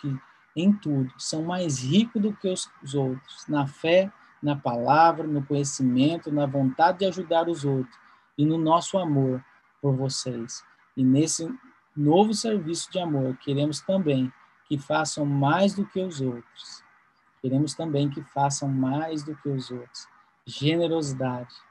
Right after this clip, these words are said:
uma característica de um homem e uma mulher madura em Deus. Ela é extremamente generosa. Não generosa somente com os recursos, mas generoso em tudo.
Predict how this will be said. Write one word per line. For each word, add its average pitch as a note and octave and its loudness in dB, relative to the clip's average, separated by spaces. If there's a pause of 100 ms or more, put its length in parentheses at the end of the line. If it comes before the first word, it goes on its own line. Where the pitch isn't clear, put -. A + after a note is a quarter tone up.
(460)
uma C3+ 2
característica D3+ -2
de D#3 -4
um F3 -2
homem D#3 2
e D3+ 0
uma D3+ 0
mulher C#3+ 0
madura C3 0
em B2+ 0
Deus. B2 -10 (540)
Ela C3 -2
é C3 2
extremamente D#3 -2
generosa. C3+ -2 (580)
Não D3 2
generosa C#3+ 2
somente D3+ -2
com D#3 -8
os D3 -4
recursos, D3+ -4
mas C#3+ 0
generoso D3+ 0
em G#3 8
tudo. D3+ -2